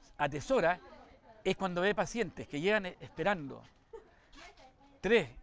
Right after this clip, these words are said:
cuatro, cinco, seis años, y esos pacientes, ¿no es cierto?, le dan un abrazo al médico, a la arsenalera, a la pabellonera, ¿no es cierto?, al auxiliar de anestesia, porque, "Doctor, cuatro años esperando, nunca pensé que me iban a operar en una clínica privada".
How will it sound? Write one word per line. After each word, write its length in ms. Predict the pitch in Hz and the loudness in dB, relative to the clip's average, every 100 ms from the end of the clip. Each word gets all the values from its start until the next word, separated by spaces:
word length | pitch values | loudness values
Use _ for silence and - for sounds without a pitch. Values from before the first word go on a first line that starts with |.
| - | -4
cuatro, 380 | 196 220 - 147 | 6 6 4 -8
cinco, 560 | - - 196 - 127 - | -6 -6 -6 -10 -14 -16
seis 440 | - - 240 220 240 | -10 2 2 2 2
años, 400 | 240 285 285 - - - - - - | 0 -2 -10 -16 -20 -20 -20 -14 -6
y 80 | |
esos 140 | 175 202 | -4 -4
pacientes, 440 | 180 - 226 180 | -6 -4 -4 -4
¿no 80 | 208 | -6
es 60 | 175 | -4
cierto?, 400 | 226 - - - - - - - - | -4 -4 -10 -10 -16 -20 -20 -20 -8
le 120 | 131 | 4
dan 140 | 170 190 | 4 6
un 60 | |
abrazo 340 | 165 165 202 208 | 2 2 2 -2
al 60 | |
médico, 500 | 202 220 214 220 220 - - - | -2 0 0 0 -4 -6 -20 -10
a 60 | 147 | -2
la 100 | 151 | -2
arsenalera, 680 | 135 139 139 185 208 202 196 - - | -2 -4 0 2 4 2 0 -8 -4
a 60 | 151 | 0
la 120 | 147 | 4
pabellonera, 600 | 143 139 139 185 202 208 | 4 2 0 -2 0 -2
¿no 80 | 180 | -4
es 60 | |
cierto?, 280 | 202 190 - | -6 -4 -2
al 60 | 156 | -2
auxiliar 260 | 131 175 | 0 0
de 40 | 175 | 0
anestesia, 520 | 151 - 208 - 226 - - - - - | -2 -2 -4 -4 -8 -10 -20 -20 -20 -8
porque, 160 | 151 156 | -4 -2
"Doctor, 360 | 147 220 202 - - _ - - - - - _ - | 0 0 0 -6 -20 _ -20 -20 -20 -20 -20 _ 0
cuatro 340 | 190 208 185 | 2 2 2
años 200 | 208 214 | 2 0
esperando, 560 | - 175 208 220 233 - - | -4 2 2 0 -8 -10 -8
nunca 320 | 180 202 190 | -8 -4 -4
pensé 320 | 170 147 196 | -4 -4 -4
que 60 | 180 | -2
me 60 | 185 | -4
iban 140 | 180 | -4
a 20 | |
operar 280 | 170 175 190 | -2 0 0
en 80 | - | 0
una 120 | 175 156 | -2 -2
clínica 320 | 185 185 175 | -2 -2 -2
privada". 320 | 170 151 - | -2 -4 -6